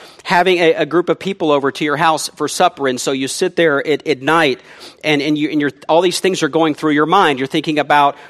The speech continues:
uh, what you're gonna fix, right? And then you're thinking about the, from that, you're going to the grocery list, right? You're beginning to think, "Okay, I, do we have this? Do we have that?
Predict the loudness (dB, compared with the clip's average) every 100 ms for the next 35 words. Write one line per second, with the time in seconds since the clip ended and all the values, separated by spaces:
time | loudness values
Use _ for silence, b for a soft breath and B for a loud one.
0 | -4 -2 0 0 2 2 0 0 0 0
1 | 0 0 0 -2 2 4 4 2 0 0
2 | 0 -2 -2 2 2 2 0 -2 B B
3 | -6 -2 0 2 4 2 0 -2 0 0
4 | -2 -6 0 0 0 -2 0 0 -2 -6
5 | 0 2 2 -2 0 0 -2 -2 -2 -2
6 | -2 0 2 0 -4 -4 -2 2 0 2
7 | -2 -2 -4 -2 0 2 4 2